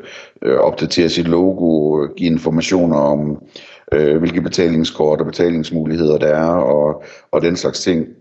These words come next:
Og det, øh, og, og det er selvfølgelig vigtigt at, at få styr på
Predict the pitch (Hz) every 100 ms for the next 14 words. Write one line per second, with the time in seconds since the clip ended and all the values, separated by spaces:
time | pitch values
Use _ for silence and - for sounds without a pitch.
0 | _ _ _ _ _ - - 87 104 104
1 | 92 82 78 76 - 80 80 87 98 101
2 | 98 90 - 76 76 - 82 85 - 104
3 | 87 85 73 73